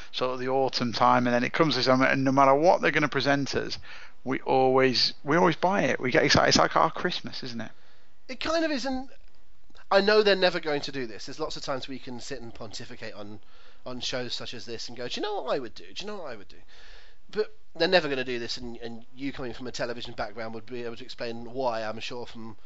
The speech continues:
Speaker 2: uh, the T V network's perspectives. But if only it was like a forty week, I mean, that's a lot, but if only it was like a forty week season.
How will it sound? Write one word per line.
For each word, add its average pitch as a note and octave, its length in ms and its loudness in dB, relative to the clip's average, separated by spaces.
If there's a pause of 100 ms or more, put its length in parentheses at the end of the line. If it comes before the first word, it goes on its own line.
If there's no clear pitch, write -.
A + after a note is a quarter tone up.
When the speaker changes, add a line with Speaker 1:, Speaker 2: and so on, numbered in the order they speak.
(280)
Speaker 2:
uh, A#2 100 -6
the A#2+ 100 -6
T C3 220 -6
V B2 240 -6
network's B2+ 400 -6
perspectives. B2+ 540 -6
But D3 200 -6 (520)
if B3 220 -2
only C4 420 4
it D#3 80 -4
was D#3+ 120 -4
like E3 140 -2
a E3 60 -6
forty E3 480 -4
week, C#3+ 280 -4
I F#3 40 -6
mean, F#3 120 0
that's A3 180 0
a D#3+ 60 -2
lot, D3 220 -4
but E3 100 -4
if F3+ 80 -2
only A#3+ 140 0
it A#3 60 -4
was F#3 100 -2
like - 100 -6
a F3+ 60 -4
forty E3+ 400 -4
week C#3+ 240 -6
season. B2 360 -8